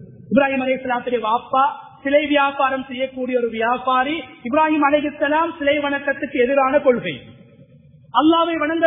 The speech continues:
வேண்டும் என்று உலகத்திற்கு சொல்ல வந்தவர்கள். அவனோட வாப்பாவுக்கு மாற்றமாக சிலை வியாபாரம் செய்யக்கூடியவர். கண்ணியமானவர்களே, வாப்பாவுக்கு தாவத் கொடுக்கறாங்க, வாப்பாவுக்கு புத்திமதி சொல்றாங்க,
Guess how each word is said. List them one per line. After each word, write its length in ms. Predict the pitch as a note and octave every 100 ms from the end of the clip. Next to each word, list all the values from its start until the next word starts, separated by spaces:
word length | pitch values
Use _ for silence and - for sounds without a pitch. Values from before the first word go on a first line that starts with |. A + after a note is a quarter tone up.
| E4
வேண்டும் 240 | D#4+ D#4+ D#4+
என்று 180 | F#4+ G#4 - - B3+
உலகத்திற்கு 520 | D4+ E4 E4 E4 E4+ D#4+
சொல்ல 180 | E4 D#4+
வந்தவர்கள். 480 | D#4+ D#4 D4 C4 G#3+ - -
அவனோட 200 | B3 C4 B3
வாப்பாவுக்கு 560 | C4+ C#4 C#4+ C#4 C#4 A#3+
மாற்றமாக 480 | A3+ - B3+ C4 C4 B3+
சிலை 160 | C4+ C4
வியாபாரம் 420 | B3 A#3+ A3+ A3
செய்யக்கூடியவர். 540 | G3+ F3+ F3+ C#3+ A#2 - -
கண்ணியமானவர்களே, 680 | E3+ F3+ F3 E3+ E3 D#3+ - - - G3+
வாப்பாவுக்கு 420 | G#3+ A3 G#3 F#3 F3+
தாவத் 300 | G#3+ A3 -
கொடுக்கறாங்க, 460 | G3 G3 F3+ E3+ D3 B2+ - - - F#3+
வாப்பாவுக்கு 460 | A#3 A#3+ A3+ A3 G3+
புத்திமதி 380 | G#3+ C#4 A#3+ A3
சொல்றாங்க, 400 | G#3+ F#3+ F3+ F3